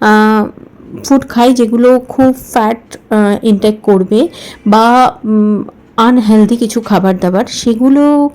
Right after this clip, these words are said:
খেলেও কিন্তু বাড়ির খাবার যতই খাই না কেন আমাদের উপকার হবে না। তাই মাথায় রাখতে হবে বাড়িতেও আমরা যেটা বানাচ্ছি খুব হেলদি ওয়েতে বানাবো, আর ইনগ্রেডিয়েন্টগুলোও যেন খুব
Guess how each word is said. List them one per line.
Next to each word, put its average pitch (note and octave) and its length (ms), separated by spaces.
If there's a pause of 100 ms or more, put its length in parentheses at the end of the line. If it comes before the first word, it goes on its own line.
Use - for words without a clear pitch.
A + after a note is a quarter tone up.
খেলেও B3 380
কিন্তু C4 280
বাড়ির A3 360
খাবার A#3 420
যতই A3 300
খাই G#3+ 200
না G#3 140
কেন A#3 180 (400)
আমাদের B3+ 360
উপকার G#3+ 500
হবে F3+ 300
না। - 300
তাই G#3 180
মাথায় F#3+ 500
রাখতে F3+ 320
হবে F3+ 400
বাড়িতেও G3+ 640
আমরা A3 240
যেটা F#3+ 240
বানাচ্ছি F3 720 (360)
খুব D4+ 220 (160)
হেলদি C#4+ 320
ওয়েতে A3+ 280
বানাবো, F#3+ 500
আর A#3 240
ইনগ্রেডিয়েন্টগুলোও C#4 1040
যেন A3+ 340
খুব D4 400